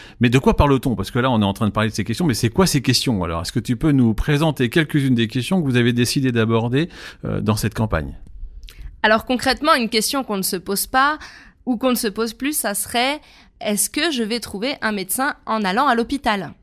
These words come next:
Speaker 2: Cette question, on ne se la pose pas. On sait qu'à l'hôpital, il y aura toujours au moins un médecin qui pourra nous prendre en charge. L'O M S,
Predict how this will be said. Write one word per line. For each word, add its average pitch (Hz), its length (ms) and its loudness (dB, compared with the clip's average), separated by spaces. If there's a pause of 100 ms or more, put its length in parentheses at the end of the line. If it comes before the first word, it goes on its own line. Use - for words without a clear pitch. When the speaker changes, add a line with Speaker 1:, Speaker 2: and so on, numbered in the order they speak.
(500)
Speaker 2:
Cette - 240 -12
question, 185 300 -4
on 196 80 -4
ne 180 80 -6
se 180 120 -8
la 175 160 -4
pose 226 240 -4
pas. 202 220 0
On 170 140 -10
sait 233 180 -4
qu'à 170 140 -10
l'hôpital, 170 380 -6
il - 40 -10
y - 20 -10
aura 160 120 -12
toujours 220 260 -10
au 196 80 -8
moins 180 300 -4
un 254 140 2
médecin 220 420 -4
qui - 100 -14
pourra 214 240 -6
nous 214 120 -4
prendre 175 280 -10
en 202 80 -4
charge. 175 440 -6 (680)
L'O 220 200 2
M 202 160 2
S, - 360 -2